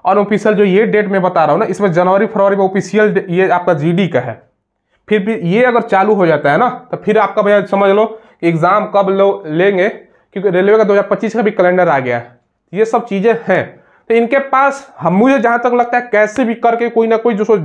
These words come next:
डेट जुगाड़ करके, एसएससी जीडी जैसे फरवरी में है ना, तो फरवरी में दोस्तों कुछ दिन आपका मान के चलो टीसीएस के पास कैपेसिटी बहुत ज़्यादा है, टीसीएस हो सकता है कि बिहार में ही नहीं और लोकल और कहीं यूपी का, झारखंड का, इधर उधर भी एग्जाम कंडक्ट करवा ले एसएससी का,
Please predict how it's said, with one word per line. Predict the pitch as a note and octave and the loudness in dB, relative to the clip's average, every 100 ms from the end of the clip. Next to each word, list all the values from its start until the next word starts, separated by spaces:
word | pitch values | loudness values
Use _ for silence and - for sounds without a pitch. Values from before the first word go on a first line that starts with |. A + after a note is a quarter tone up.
| C#3+ | 0
डेट | F3+ G#3 | 2 2
जुगाड़ | E3+ E3+ G3 G3 | 0 0 0 0
करके, | G3 F3+ C#4 - - - | -2 -2 -6 -8 -20 -4
एसएससी | G#3 A#3 A3 G#3+ | -2 0 0 -2
जीडी | G#3 A3+ | 0 0
जैसे | A3 A3 | 0 -2
फरवरी | A3+ G3+ G#3+ A3 | -2 0 0 0
में | A3 | 0
है | F#3 | 0
ना, | A#3 - - - - | -2 -4 -10 -18 -14
तो | |
फरवरी | - G3+ G3+ A3+ | -4 0 2 2
में | B3 | 2
दोस्तों | A#3+ A#3+ A#3+ A3 - - | 0 0 -2 -4 -10 -8
कुछ | A3+ G3+ | -2 0
दिन | A3+ A3 | 0 0
आपका | G#3 A3 G3 C3 - _ _ _ | 0 0 0 0 -8 _ _ _
मान | D#3+ F3+ | -4 -2
के | |
चलो | F#3+ | 0
टीसीएस | F#3+ G3 E3+ G#3+ G#3 | 0 0 0 0 0
के | G3+ | 0
पास | G3+ - | 0 -2
कैपेसिटी | F3+ F3 F#3+ F#3 G#3+ | -2 -2 -2 -2 0
बहुत | G3 G#3 | 0 0
ज़्यादा | F#3 F#3 G3+ | 0 0 2
है, | G3 G3+ - _ _ | 0 -2 -8 _ _
टीसीएस | E3 D#3 G3+ G3 | -4 -2 -2 -4
हो | - F#3 | -4 -4
सकता | F#3 F#3 | -4 -2
है | G3 | -2
कि | D#3+ | -2
बिहार | E3 E3 F3+ G3 | -2 0 0 0
में | G3 | -2
ही | |
नहीं | G3 G3 - - | -4 -6 -10 -4
और | D#3+ E3 | -2 0
लोकल | E3+ E3+ | 0 0
और | F#3+ F3 F#3 - _ | 2 0 0 -6 _
कहीं | E3 E3+ F3 E3+ | -8 -6 -8 -6
यूपी | D#3+ D#3+ F3 | -8 -4 -4
का, | E3 D3+ D#3 _ _ | -2 -4 -6 _ _
झारखंड | D#3 D#3+ D#3 E3+ D#3+ | -2 0 0 -2 -2
का, | D#3+ | -4
इधर | D#3 E3+ | 0 0
उधर | F3+ F3 | 2 0
भी | F3+ | -2
एग्जाम | E3 E3+ F3+ | -2 -2 -2
कंडक्ट | F3 F3+ F3+ | -2 -4 -2
करवा | F3 F3 | 0 0
ले | F3+ | 0
एसएससी | E3+ F3 F3+ | -2 -6 -10
का, | F3 | -6